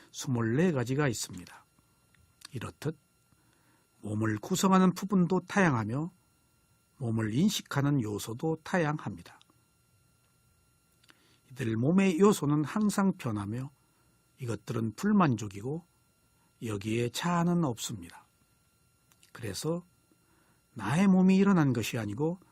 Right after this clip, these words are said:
단지 세곤이 일어난 것입니다. 몸은 단지 부르기 위한 명칭이지 이것이 나의 몸은 아닙니다. 존재하고 있는 자신의 몸은 있습니다. 그래서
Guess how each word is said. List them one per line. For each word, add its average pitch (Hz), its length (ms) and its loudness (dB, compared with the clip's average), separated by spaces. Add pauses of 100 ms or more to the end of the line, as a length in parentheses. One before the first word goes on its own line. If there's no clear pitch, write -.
(220)
단지 123 540 -4 (560)
세곤이 143 680 0
일어난 156 420 2
것입니다. 107 540 -8 (2250)
몸은 107 400 -2
단지 175 360 0
부르기 190 380 -2
위한 180 260 4
명칭이지 151 680 0
이것이 120 440 -6
나의 170 320 -2
몸은 170 300 0
아닙니다. 104 520 -6 (1600)
존재하고 180 640 2
있는 170 280 4
자신의 185 420 -2
몸은 165 360 2
있습니다. - 560 -8 (300)
그래서 147 520 -6